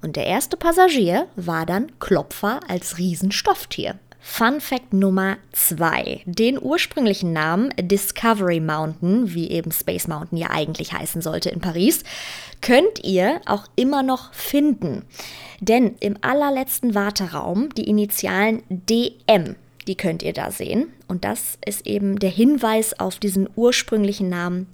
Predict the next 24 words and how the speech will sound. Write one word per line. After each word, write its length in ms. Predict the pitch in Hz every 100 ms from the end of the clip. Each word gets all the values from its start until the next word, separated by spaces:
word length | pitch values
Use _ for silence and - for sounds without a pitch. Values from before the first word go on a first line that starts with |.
| -
Discovery 560 | 285 - 170 175 180
Mountain. 460 | 277 220 - - - - _ _ _ _ _ - - - -
Fun 340 | - - 285 392
Fact 380 | - 285 - 214
Nummer 380 | 220 214 214
drei. 840 | 190 185 180 180 165 139 165 214 339 - - - - - -
Natürlich, 1000 | 233 233 - - 208 160 165 - - - -
wie 440 | - 190 233 277
wir 100 | 269
das 260 | 240 226 -
kennen 360 | - 202 196 196
von 300 | - 185 190
den 160 | 190
Imagineers 800 | - 175 165 170 170 170 170 -
von 260 | - 175 170
Disney, 460 | 160 - 170 165
sie 200 | 165 170
haben 280 | 170 196 226
sich 260 | 208 202 -
auch 180 | 180 -
in 280 | 180 170
dieser 400 | 196 233 220 208
Attraktion 680 | 196 - 180 - - 170 170
verewigt. 880 | - - 156 131 127 170 330 -